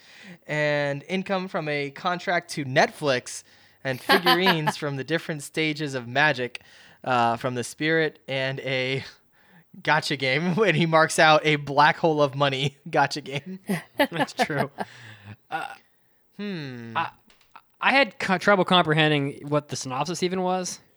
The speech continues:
Speaker 1: So
Speaker 2: Where does the harem play into it again?
Speaker 1: Yeah.
Speaker 3: I don't know. I can't understand.
Speaker 2: Sort of a unique type of harem.
Speaker 3: I'm too dumb for this
Speaker 2: Because I thought it was a
Speaker 3: synopsis.
Speaker 2: love story. I didn't see where the harem
Speaker 1: Well,
Speaker 2: played
Speaker 1: because he's
Speaker 2: into it.
Speaker 1: competing against other men for the love of the girl.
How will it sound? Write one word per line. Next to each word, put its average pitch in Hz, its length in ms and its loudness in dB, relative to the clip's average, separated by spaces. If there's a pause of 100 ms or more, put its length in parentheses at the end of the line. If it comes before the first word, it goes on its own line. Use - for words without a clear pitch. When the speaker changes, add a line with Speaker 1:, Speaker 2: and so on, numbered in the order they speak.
(240)
Speaker 1:
So - 220 2
Speaker 2:
Where 427 100 10
does 523 200 4
the 523 140 4
harem 349 460 6
play 440 420 4 (120)
into 453 220 -2
it 466 160 2
again? 466 420 0 (120)
Speaker 1:
Yeah. 151 640 -2
Speaker 3:
I - 40 0
don't 131 140 -4
know. 135 300 0
I 107 120 -6
can't 135 200 -10
understand. 123 400 -12
Speaker 2:
Sort 208 180 -4
of 339 60 -4
a 339 100 2
unique 294 260 -2
type 254 220 -4
of - 80 -8
harem. 190 520 -2
Speaker 3:
I'm 123 100 -14
too 143 100 -6
dumb 135 220 -4
for 117 80 -10
this 254 80 4
Speaker 2:
Because 330 120 4
I 330 100 6
thought 349 140 6
it 349 40 6
was 320 80 4
a 294 40 6
Speaker 3:
synopsis. 269 80 4 (100)
Speaker 2:
love 269 80 -2
story. 208 360 4
I 208 40 6
didn't 220 220 2
see 208 500 2
where 196 280 2
the 175 100 2
harem 180 380 2
Speaker 1:
Well, 180 140 8
Speaker 2:
played 180 80 4
Speaker 1:
because 185 220 2
he's 185 120 0
Speaker 2:
into - 140 -2
it. - 20 0
Speaker 1:
competing 185 300 -4
against 143 320 -2
other 135 240 0
men 135 320 2
for - 140 -12
the 120 80 -8
love 123 260 -2
of 113 120 -14
the 107 60 -14
girl. 110 540 -6